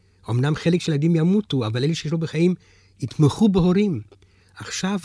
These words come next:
גם בחברה העירונית הזעירה, בבוגרות הזעירה, וגם בעיקרות, מתחילה להופיע דאגה חדשה. חינוך לילדים, ועל כן פחות ילדים. אפשר להגיד שחלק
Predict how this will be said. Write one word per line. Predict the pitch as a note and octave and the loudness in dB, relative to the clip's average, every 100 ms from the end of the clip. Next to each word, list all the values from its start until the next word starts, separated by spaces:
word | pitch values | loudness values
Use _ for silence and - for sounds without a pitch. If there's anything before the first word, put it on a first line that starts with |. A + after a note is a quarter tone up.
| B2 | -4
גם | C#3 A3 C#4 D4 C#4 | 0 0 2 2 2
בחברה | C4 B3 - G#3+ F#3 A3 G#3+ | 0 -4 -4 -6 -6 -8 -4
העירונית | G#3+ F#3+ G3 G#3 | -2 0 0 -2
הזעירה, | G3 F3 F#3+ F#3 G3 F#3+ | -2 -2 -2 -2 -2 -4
בבוגרות | C3 B2+ D#3+ F3 | -4 -4 -4 -4
הזעירה, | D#3+ E3 E3 - - | -6 -6 -10 -14 -12
וגם | G#2 A#2+ F3 | -8 -4 -2
בעיקרות, | G3 - G3 A3 - _ _ _ - | -4 -4 -2 -2 -4 _ _ _ -8
מתחילה | A#2+ D3 E3+ | -6 -2 0
להופיע | D#3+ - E3+ F3 | 0 -2 -2 -2
דאגה | C3+ C3+ B2+ C#3+ | -2 -4 -4 -6
חדשה. | D#3 D#3 C3+ - D#3 A#2+ _ _ _ _ _ _ - | -8 -10 -10 -12 -12 -14 _ _ _ _ _ _ -20
חינוך | - A#2 C3 F3 - | -10 -2 2 2 0
לילדים, | A#2 G2+ G#2+ G#2+ G#2 - _ - | -12 -12 -16 -16 -16 -18 _ -14
ועל | A2 F#2 | -14 -10
כן | - D#3 E3 | -4 -4 -4
פחות | - G#2+ - C#3 | -12 -12 -10 -10
ילדים. | A#2+ A2 G#2+ G#2 G#2 _ _ _ _ _ | -10 -12 -12 -14 -18 _ _ _ _ _
אפשר | - - | -14 -8
להגיד | C#3 A2+ A#2+ F#3+ - | -6 -4 -2 -4 -4
שחלק | - C3 - _ _ _ _ _ _ _ - - G#3+ G#3 G3+ | -6 -8 -8 _ _ _ _ _ _ _ -8 2 4 4 0